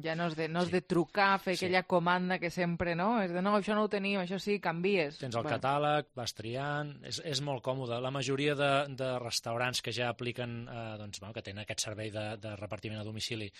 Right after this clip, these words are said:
Speaker 2: eh, ja tenen un bon sistema informàtic i, i, en aquest cas, amb aplicació de mòbil,
Speaker 1: Mhm.
Speaker 2: que encara ho fa, jo crec, més, més fàcil, i això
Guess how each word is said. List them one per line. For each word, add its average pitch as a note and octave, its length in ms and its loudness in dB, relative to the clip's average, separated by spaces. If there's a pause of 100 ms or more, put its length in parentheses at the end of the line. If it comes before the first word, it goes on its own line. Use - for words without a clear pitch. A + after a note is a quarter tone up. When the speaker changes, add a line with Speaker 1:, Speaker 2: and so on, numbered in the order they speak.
(240)
Speaker 2:
eh, G#2+ 240 -8
ja A#2+ 200 -2
tenen A2+ 260 -4
un A2+ 160 -8
bon A#2+ 300 0
sistema A#2 340 -2
informàtic A#2 560 -2
i, A2+ 40 -2 (460)
i, A2 40 -8
en G#2 80 -10
aquest G#2 160 -10
cas, G2+ 180 -6
amb G2 120 -10
aplicació G#2+ 520 -2
de A2 100 -4
mòbil, C3+ 280 0
Speaker 1:
Mhm. G#3 60 -6
Speaker 2:
que - 40 -8
encara G2+ 220 -8
ho G2 40 -10
fa, G#2+ 220 -8
jo G#2 80 -10
crec, - 220 -12
més, G#2 320 -4
més G2+ 200 -4
fàcil, C3 400 -6 (460)
i B2+ 320 -2
això G#2+ 380 -6